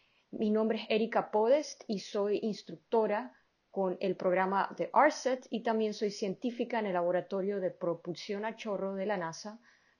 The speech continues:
donde me especializo en el estudio de ecosistemas terrestres con datos satelitales.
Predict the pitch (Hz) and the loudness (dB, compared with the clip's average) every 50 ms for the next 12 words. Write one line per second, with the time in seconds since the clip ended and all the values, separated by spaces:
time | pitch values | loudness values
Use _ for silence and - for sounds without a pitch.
0 | _ 165 170 208 202 202 208 214 117 208 180 165 - - - 202 - - 185 165 | _ 0 2 2 2 2 2 0 0 -2 -4 -6 -6 -8 -8 -8 -6 -4 -4 -2
1 | 185 220 233 233 - - 214 220 240 233 202 180 175 175 170 - - - 214 202 | 0 0 0 -2 -2 -6 -6 -8 -8 -8 -8 -6 -6 -6 -6 -8 -8 -4 -2 -2
2 | 190 196 208 196 196 175 - - 175 170 - 175 - _ - 185 175 185 190 - | 0 -2 -2 -2 -4 -4 -4 -6 -8 -10 -10 -14 -12 _ -8 -8 -6 -8 -10 -6
3 | - - 175 175 165 160 - - - 196 190 - - - _ - _ _ _ _ | -6 -4 -4 -4 -6 -8 -10 -10 -10 -10 -10 -10 -12 -20 _ -20 _ _ _ _
4 | _ - 202 196 190 180 190 185 185 185 214 208 - - 202 165 - 185 160 160 | _ -4 -2 0 2 2 2 2 2 0 -4 -6 -6 -6 -6 -6 -6 -6 -8 -8
5 | 156 156 - 147 139 - 165 - - - - - - | -8 -6 -6 -6 -6 -8 -10 -14 -14 -16 -16 -16 -20